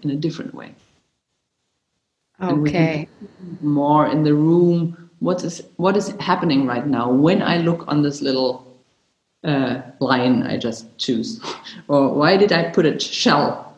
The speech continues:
Speaker 1: there? Yeah? What does the
Speaker 2: Okay.
Speaker 1: shell tell me?
Speaker 2: So Gestalt therapy and inner child work go together, kind of. That's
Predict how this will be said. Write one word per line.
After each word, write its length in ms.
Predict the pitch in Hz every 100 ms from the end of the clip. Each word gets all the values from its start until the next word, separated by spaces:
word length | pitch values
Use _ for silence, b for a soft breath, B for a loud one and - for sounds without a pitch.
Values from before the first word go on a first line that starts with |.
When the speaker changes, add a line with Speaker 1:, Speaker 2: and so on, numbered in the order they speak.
| -
Speaker 1:
there? 400 | 123 110 110 110
Yeah? 340 | 160 190 311 - - -
What 220 | 175 185
does 160 | 175 156
the 80 |
Speaker 2:
Okay. 80 | 139
Speaker 1:
shell 440 | - 135 135 - - _ -
tell 220 | 120 123
me? 100 | - - _ _ _ _ - _ _ _ _ - 202
Speaker 2:
So 440 | - 233 220 214
Gestalt 640 | 214 214 - - 208 233 233 _ -
therapy 640 | 214 202 208 208 220 208
and 320 | - 175 170
inner 220 | - 196 185
child 340 | - 190 180
work 200 | 175 170
go 160 | 170 175
together, 640 | - 165 165 160 139 139
kind 260 | - 151 151
of. 120 | 151
That's 560 | 156 135 113 110 -